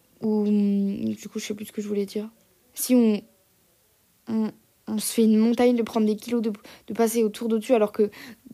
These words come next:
selon les vêtements, la matière du vêtement, le magasin, ça, ça dépend de plein de trucs. Et bah, pareil, The Ginger Claw, on a fait une vidéo où les gens, justement, ils disent, « Mais, euh, arrête, tu fais pas un quarante-deux, quarante-quatre, euh,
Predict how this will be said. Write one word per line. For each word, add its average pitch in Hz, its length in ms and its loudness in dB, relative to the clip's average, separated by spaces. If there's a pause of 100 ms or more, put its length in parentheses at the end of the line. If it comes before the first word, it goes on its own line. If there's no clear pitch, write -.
selon 247 420 4
les 214 160 6
vêtements, 240 480 2
la 185 140 -2
matière 262 400 0
du 262 80 -2
vêtement, 262 280 2
le 190 220 2
magasin, 269 640 2 (1000)
ça, 220 680 2
ça 220 160 0
dépend 220 280 0
de 214 80 2
plein 269 180 2
de 294 60 2
trucs. 294 260 0
Et 220 260 4
bah, 220 200 4
pareil, 285 380 2
The 233 140 0
Ginger 240 340 4
Claw, 285 120 2
on 277 120 4
a 226 100 4
fait 240 120 0
une 240 100 4
vidéo 277 360 2
où 226 160 2
les 220 140 4
gens, 262 140 6
justement, 254 340 2
ils 254 100 4
disent, « 220 220 -2
Mais, 202 200 2
euh, 196 60 0 (200)
arrête, 226 260 2
tu 233 120 -2
fais 214 120 4
pas 214 120 2
un 208 120 0
quarante-deux, 208 460 2
quarante-quatre, 226 720 0
euh, 202 260 -2